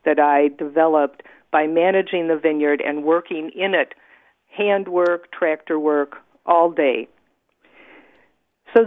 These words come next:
then in nineteen ninety-one, or at the end of nineteen ninety, um, my husband was really burned out.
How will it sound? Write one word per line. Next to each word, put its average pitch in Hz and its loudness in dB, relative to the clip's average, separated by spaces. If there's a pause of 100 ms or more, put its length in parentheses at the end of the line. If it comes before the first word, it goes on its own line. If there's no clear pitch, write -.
then 262 0
in 202 -4
nineteen 214 -2
ninety-one, 170 -4 (280)
or 165 0
at 165 -2
the 170 -4
end 208 -2
of 190 -4
nineteen 170 -6
ninety, 151 -4 (420)
um, 165 0 (140)
my 165 -2
husband 180 0
was 156 2 (260)
really 220 0
burned 160 -4
out. 131 -2